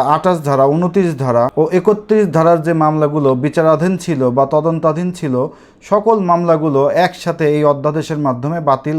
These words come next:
ঘোষণা করা হয়েছে। দুই হাজার আঠারো সালের ডিজিটাল নিরাপত্তা আইনের এই ধারাগুলোর কোনো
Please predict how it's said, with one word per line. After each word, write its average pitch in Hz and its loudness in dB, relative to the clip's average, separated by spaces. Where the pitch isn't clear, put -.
ঘোষণা 127 -4
করা 117 -2
হয়েছে। 117 -8
দুই 185 4
হাজার 208 4
আঠারো 202 2
সালের 143 0
ডিজিটাল 175 0
নিরাপত্তা 165 0
আইনের 151 -6
এই 208 2
ধারাগুলোর 165 0
কোনো 156 -2